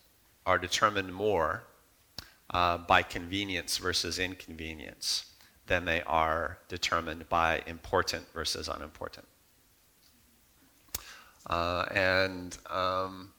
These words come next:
and there's something about the Christmas story that just flies right in the face of that and says, "Oh yeah, just so you know, the most important events ever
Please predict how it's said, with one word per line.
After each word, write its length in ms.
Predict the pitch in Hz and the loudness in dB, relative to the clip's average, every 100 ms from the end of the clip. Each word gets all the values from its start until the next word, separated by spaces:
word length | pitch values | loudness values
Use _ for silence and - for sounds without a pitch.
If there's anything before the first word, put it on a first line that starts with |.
| _ _ - | _ _ -6
and 140 | 104 | -2
there's 140 | 117 | 2
something 340 | - 143 - 170 | 2 2 -2 4
about 280 | 165 156 143 | 8 8 6
the 60 | |
Christmas 460 | - 143 - 113 101 | 2 2 2 2 2
story 460 | - 90 85 82 | 2 2 2 2
that 200 | 80 85 | 0 -2
just 380 | - 95 - - - - - - _ _ _ _ _ _ _ _ - - - - | -2 0 0 -2 -10 -20 -20 -20 _ _ _ _ _ _ _ _ -20 -20 -18 -16
flies 540 | - - 110 113 101 101 | -4 8 10 10 8 6
right 200 | 113 113 | 6 6
in 160 | 104 | -2
the 100 | 95 | -4
face 360 | - 92 101 - | 0 2 2 0
of 140 | 78 | -2
that 400 | 78 58 - - - - _ _ _ _ _ _ _ - | -4 -4 -6 -8 -8 -10 _ _ _ _ _ _ _ -8
and 240 | 92 90 | -6 -2
says, 480 | - 92 85 - - - - - | 2 4 4 0 -6 -18 -6 6
"Oh 220 | 123 151 | 8 10
yeah, 500 | 131 139 113 80 98 - - _ _ _ | 10 12 12 8 4 -8 -20 _ _ _
just 260 | - 113 - | 0 4 4
so 160 | 127 | 6
you 200 | 123 113 | 6 8
know, 320 | 113 113 85 80 | 8 10 8 4
the 140 | 87 | -2
most 340 | 95 110 - | 2 2 2
important 460 | 113 - 120 - 98 | -4 4 6 6 2
events 540 | 95 104 101 - - - | 2 4 4 0 -2 4
ever 520 | 113 117 98 80 85 | 6 6 4 2 2